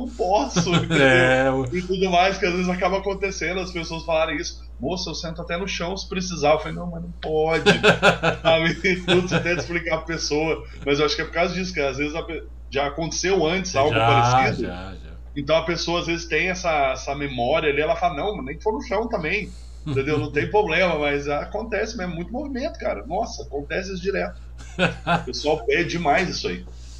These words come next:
Speaker 2: É, cara, boas histórias, boas histórias. O cinema de São José tem ótimas histórias, é muito legal isso aí.
Speaker 1: Não, foi muito bom, cara. Eu acho que a trajetória do, do cinema aqui na cidade, pelo menos, ela foi muito importante também, assim, uma pra, pra cidade mesmo, como o Rodrigão falou na parte cultural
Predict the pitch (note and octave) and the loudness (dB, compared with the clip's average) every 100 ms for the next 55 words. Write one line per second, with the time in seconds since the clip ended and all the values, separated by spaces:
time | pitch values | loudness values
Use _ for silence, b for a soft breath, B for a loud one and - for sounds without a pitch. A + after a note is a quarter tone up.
0 | B - G2+ G2+ G#2 G2+ F#2 G#2 A#2+ E3 | B -12 -8 -8 -8 -10 -10 -6 2 4
1 | F3+ E3 - B2 A2 G2+ F#2 A2+ D3+ C#3 | 6 4 2 2 2 0 -4 2 4 4
2 | - A2 - A#2+ C3 B2+ C3+ A#2 B2 C3+ | 0 -2 -2 -2 -4 -2 -2 -2 -2 -2
3 | B2 B2 B2+ A#2+ G#2 G2+ - F#2+ F#2 G#2 | 0 2 0 -4 -8 -8 -10 -10 -10 -8
4 | A#2+ A2+ F#2+ F2 E2+ - - - C3 C#3 | -6 -6 -8 -10 -12 -12 -12 -4 0 0
5 | C3+ C3+ C#3+ D#3+ G#2+ G#2+ G#2 A2 B2 D#3+ | 0 0 0 2 2 2 2 4 4 2
6 | D#3+ F3 F#3+ F3+ B2+ C3+ G3 F#3+ D3 C3+ | 2 4 2 0 2 4 6 4 2 2
7 | A2+ F#2+ - - - - - A2+ - G2+ | 0 -2 -8 -14 -16 -14 -10 -6 -6 -4
8 | A2 D3+ A2+ A#2+ A#2 - G#2+ A2 - G#2 | -4 -4 -6 -8 -8 -4 -4 -4 -4 -8
9 | F#2+ F#2 B2 D3+ - - B B - A2+ | -6 -6 -6 -6 -8 -10 B B -6 -6
10 | - C3 D#3+ F#3+ G3+ G3 F3+ C3+ C#3+ - | -4 -4 -4 -6 -2 0 0 -4 -4 -6
11 | A2+ B2+ D#3+ - A#2+ D3 F#3+ E3 B2+ - | -4 -4 -6 -4 -4 -2 -4 -4 -4 -8
12 | - A#2+ A#2 G#2+ B2 D3+ A2 C3+ - A#2 | -10 -8 -6 0 2 2 -2 -6 -6 -6
13 | A#2 A2+ A2 A2 G#2+ G#2 A2 G#2 A2+ - | -6 -6 -8 -6 -6 -4 -6 -6 -12 -10
14 | G#2+ G2 B2 C#3 | -2 0 0 -2